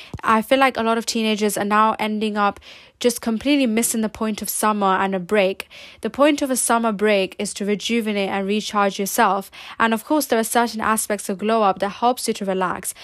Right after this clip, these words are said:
But I think that, again, what it's becoming is more becoming a checklist where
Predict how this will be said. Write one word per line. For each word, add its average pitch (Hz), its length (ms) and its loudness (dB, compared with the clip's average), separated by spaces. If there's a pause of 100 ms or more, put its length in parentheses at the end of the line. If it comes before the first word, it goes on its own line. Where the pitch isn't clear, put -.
(180)
But 233 100 2
I 220 60 4
think 262 260 0
that, 240 120 2
again, 214 320 -2
what 233 100 2
it's 240 140 -2
becoming 226 460 -4
is 196 240 -4
more 214 180 -4
becoming 202 400 -4
a 196 80 -4
checklist 247 640 0
where 202 220 2